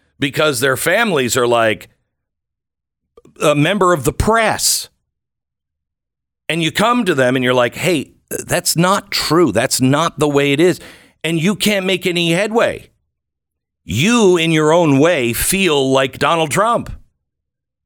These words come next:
except he's doing it on a massive scale. They are coming after everyone in his life, trying to take everything from him, and he keeps standing.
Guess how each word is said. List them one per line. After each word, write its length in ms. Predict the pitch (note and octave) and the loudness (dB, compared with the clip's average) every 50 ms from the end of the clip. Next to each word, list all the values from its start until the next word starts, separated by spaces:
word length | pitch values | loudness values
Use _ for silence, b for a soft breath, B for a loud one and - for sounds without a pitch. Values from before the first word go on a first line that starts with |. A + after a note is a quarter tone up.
| _ _ _ _ _ _ _ | _ _ _ _ _ _ _
except 340 | D#3 C#3 - G3+ F#3+ - - | -6 -4 -2 -4 -4 -4 -2
he's 360 | - G3 A#3 B3 B3 G3 - | -2 -2 0 0 0 0 -2
doing 340 | D3 C3+ F#3+ F3+ E3 D3+ C#3 | -2 0 2 2 2 2 2
it 100 | D3 C#3 | 0 0
on 180 | C3+ B2 B2+ B2 | 0 0 2 2
a 60 | A2+ | 2
massive 880 | A2+ A2+ A2 B2 C3 D3 F3 G3+ A3 A3+ G#3+ A3+ F3 - - C3+ A#2 G2+ | 2 2 0 0 0 0 0 0 0 0 -2 -2 -2 -2 0 0 0 0
scale. 580 | - - - B2 A2 F#2+ E2+ D2 B1 B1+ - - b b b b b b b | -2 -2 -2 -2 -4 -2 -4 -4 -6 -10 -12 -16 b b b b b b b
They 240 | b E3+ G#3+ A#3+ A#3+ | b -2 0 0 0
are 120 | A3+ G#3 F#3 | 0 0 -2
coming 560 | - - - F#3+ G3+ G3 F#3+ F#3 F#3 F#3 - | -2 -2 0 0 0 0 0 0 -2 -2 -4
after 680 | - D#3 D#3 D#3 D3 C3 - - - C#3 C3 B2+ A#2 A2 b b b b b b b b _ _ _ | -6 -6 -6 -4 -6 -6 -8 -6 -4 -2 -2 -2 -4 -8 b b b b b b b b _ _ _
everyone 1080 | - F#3 A#3 B3+ B3 F#3+ F#3 G#3 G3 E3+ D3+ B2+ A2 A2+ G#2 F2+ E2 C#2+ A#1 A#1+ B1 - - - | -6 -4 -2 -2 -2 0 0 2 2 2 2 2 2 2 0 0 -2 -6 -8 -10 -12 -12 -8 -6
in 200 | C3+ C3+ B2 A#2+ | -4 -4 -2 -2
his 320 | A#2 A#2+ G#2+ G#2 G2+ - | -2 -2 -2 -4 -4 -2
life, 540 | G#2 G2 E2 B1+ A#1 A#1+ - - - - - _ _ _ _ _ _ _ _ - | -2 -2 -2 -2 -6 -10 -14 -16 -20 -20 -20 _ _ _ _ _ _ _ _ -4
trying 320 | - - A3 A#3+ A#3+ A#3+ | -2 0 0 0 0 0
to 80 | A3 F#3+ | -2 -2
take 420 | - - F#3 E3 C#3+ - - - _ _ _ _ | 0 -2 -2 -2 -4 -6 -10 -20 _ _ _ _
everything 920 | - A3+ B3+ C4 A3+ G#3 A3 G#3 F#3 D3 A#2+ - C#3 B2+ A#2 G2+ F#2 E2+ | -4 -2 -2 -2 0 0 0 0 0 -2 -2 -2 -2 -2 -2 -2 -4 -4
from 360 | D#2 - - A#2+ A2 G#2+ G2 F2 | -4 -2 0 0 0 0 -2 -2
him, 320 | F#2+ F2 C#2 A1+ G#1 - - b b b b b b b | -4 -4 -6 -6 -10 -16 -18 b b b b b b b
and 220 | - F#2+ G#2 G#2+ G#2+ | -8 -6 -4 -4 -4
he 140 | G#2 G#2+ G#2 | -4 -6 -6
keeps 300 | - - A#2 A#2 A2+ - | -4 -4 -4 -4 -4 -4
standing. 600 | - - C3 C#3+ E3 E3+ A#2 C#2+ A#1+ G#1+ - - | -2 -2 -2 -2 -2 -4 -4 -6 -8 -10 -12 -16